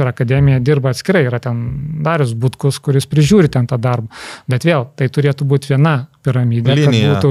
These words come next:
Speaker 1: linija, kur būtų aiškiai matoma, kur yra problemos, kad tu laiku ir vietoj pakeistum trenerį, a, pasirašydamas ten kitą trenerį, kuris darytų darbą kokybiškisiau. Tai vat šitas, aš manau, dalykas, į ką mes turėtumėm akcentuoti, trenerių darbą,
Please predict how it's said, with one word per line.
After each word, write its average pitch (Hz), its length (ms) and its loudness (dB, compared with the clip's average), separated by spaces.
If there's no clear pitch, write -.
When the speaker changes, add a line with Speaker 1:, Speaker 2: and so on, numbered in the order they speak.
Speaker 1:
linija, 127 480 2
kur 147 160 -4
būtų 147 400 -2
aiškiai 147 500 0
matoma, 127 540 0
kur 147 160 0
yra 131 160 0
problemos, 127 560 -2
kad 143 160 -2
tu 151 160 0
laiku 135 400 2
ir 143 80 4
vietoj 139 320 0
pakeistum 131 560 -2
trenerį, 139 400 4
a, 147 720 2
pasirašydamas 135 800 0
ten 123 160 0
kitą 156 240 0
trenerį, 151 400 4
kuris 127 240 0
darytų 131 320 2
darbą 120 320 0
kokybiškisiau. 156 880 0
Tai 135 80 2
vat 135 160 0
šitas, 180 320 2
aš 135 160 0
manau, 139 240 6
dalykas, 139 460 2
į - 20 -2
ką 143 220 0
mes 135 180 2
turėtumėm 139 480 4
akcentuoti, 139 560 2
trenerių 135 400 4
darbą, 127 320 2